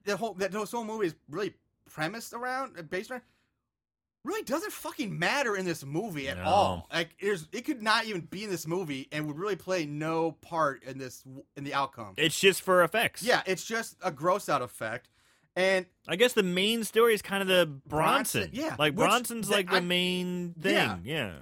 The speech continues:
Speaker 1: And I'd much rather see a movie about the crazy homicidal bum Bronson, like, he's sl-, slashing his way through the streets of New York. Like, turn that into, like, a slasher horror movie.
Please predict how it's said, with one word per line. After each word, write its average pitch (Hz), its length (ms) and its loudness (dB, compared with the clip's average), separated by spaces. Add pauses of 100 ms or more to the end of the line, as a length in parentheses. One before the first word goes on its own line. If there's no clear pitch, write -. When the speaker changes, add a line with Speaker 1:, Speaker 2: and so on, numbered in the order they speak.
Speaker 1:
And 233 220 -6
I'd 302 180 0
much 285 260 4
rather 240 180 -2
see 226 180 -6
a 190 40 -2
movie 196 300 -4
about 190 480 -2
the 170 60 -4
crazy 185 500 -4
homicidal 165 800 -4
bum 156 240 -2
Bronson, 156 480 -6
like, 131 180 -8
he's - 140 -14
sl-, - 220 -12 (360)
slashing 185 460 0
his 170 120 -6
way 185 200 0
through 175 100 -10
the 165 80 -6
streets 170 300 -8
of 160 40 -10
New 165 60 -6
York. 175 240 -2
Like, 147 140 -6
turn 220 140 -8
that 226 80 -6
into, 233 120 -8
like, 175 140 -4
a 143 40 -8
slasher 170 540 -4
horror 139 240 -4
movie. 127 380 -10